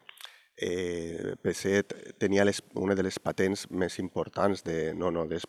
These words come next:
no només d'Espanya, d'Europa. I en el documental sí que s'apunta que una de les causes, més enllà de la típica que s'ha dit sempre, de la típica i la tòpica, que també ho és,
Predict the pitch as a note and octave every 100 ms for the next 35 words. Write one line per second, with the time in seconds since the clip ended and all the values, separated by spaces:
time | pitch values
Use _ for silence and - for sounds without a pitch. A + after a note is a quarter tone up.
0 | - F2 F2+ F2 F2+ E2+ - F2+ G2+ G#2
1 | F2+ E2 D#2+ G#2 F2+ G#2+ G2 F#2 F2+ E2+
2 | - F#2 A2 G2+ G#2+ - A#2+ A2+ A#2 C#3
3 | - - - - - - G2+ G2+ G2 F#2
4 | - B2 B2+ - B2 - A2 A2+ A#2+ A2
5 | A2+ G#2+ F#2+ E2+ - A#2 A#2+ G2 F2+ F#2
6 | F2+ F2 E2 - G#2+ G#2+ G2 E2+ E2 D#2
7 | G2 F#2+ - E2+ E2 G2 F2+ F2 G2+ F#2+
8 | D#2+ F2+ G#2 F2+ A2+ G#2+ -